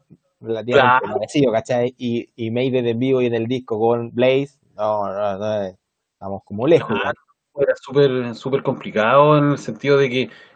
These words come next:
Speaker 2: claro, esperáis una voz como la de Dickinson, que se mantenía casi igual en el, en registro en vivo que en el disco,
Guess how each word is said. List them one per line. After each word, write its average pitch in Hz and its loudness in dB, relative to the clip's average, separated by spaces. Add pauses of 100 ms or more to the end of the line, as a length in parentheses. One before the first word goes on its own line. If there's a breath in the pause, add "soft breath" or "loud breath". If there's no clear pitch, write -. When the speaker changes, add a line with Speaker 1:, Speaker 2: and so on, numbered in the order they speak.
Speaker 2:
claro, 147 4
esperáis 131 4
una 123 0
voz 123 -2
como 120 -4
la 110 2
de 104 0
Dickinson, 147 -6
que 120 -12
se 110 -10
mantenía 113 -6
casi 110 -8
igual 92 0
en 107 -2
el, 113 -2
en 113 -2
registro 104 -4
en 113 2
vivo 127 4
que 135 2
en 135 0
el 131 -4
disco, 156 -4